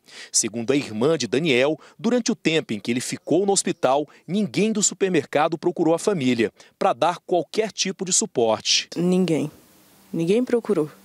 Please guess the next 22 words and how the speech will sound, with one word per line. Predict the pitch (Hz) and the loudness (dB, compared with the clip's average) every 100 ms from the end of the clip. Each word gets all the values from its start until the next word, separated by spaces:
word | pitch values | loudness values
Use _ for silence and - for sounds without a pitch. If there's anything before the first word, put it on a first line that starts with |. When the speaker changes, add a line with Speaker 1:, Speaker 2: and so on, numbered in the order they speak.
| _ - _ - - - - - - - | _ -20 _ -20 -20 -20 -20 -20 -20 -16
Speaker 1:
Vocês | - 127 | -8 -4
veem | 131 | -2
isso | 127 - | -2 -2
como | 117 | -2
um | 107 | -2
descaso | 104 - - 104 101 | -2 -2 -2 -4 -4
muito | 101 104 | -8 -8
grande, | 113 92 92 | -6 -6 -8
né? | 101 - | -16 -12
Speaker 2:
Muito. | 170 165 175 - - - _ _ _ _ _ _ | -6 -4 -4 -6 -18 -20 _ _ _ _ _ _
Speaker 1:
Daniel | - 127 110 113 151 180 - _ | -2 -2 2 2 2 0 -6 _
também | 240 180 233 | -2 0 -2
perdeu | - 214 147 196 | 2 0 2 0
um | 202 | 0
irmão | 143 147 185 | -2 2 0
há | |
pouco | - 196 - | 0 -2 0
mais | 147 165 180 | 0 2 2
de | 170 | 2
cinco | - 220 233 | 2 0 -2
meses. | 196 120 117 104 107 - - - - | 2 4 4 2 2 -2 -6 -20 -6
Abalada, | 101 104 123 104 135 160 160 | -2 0 0 2 2 2 0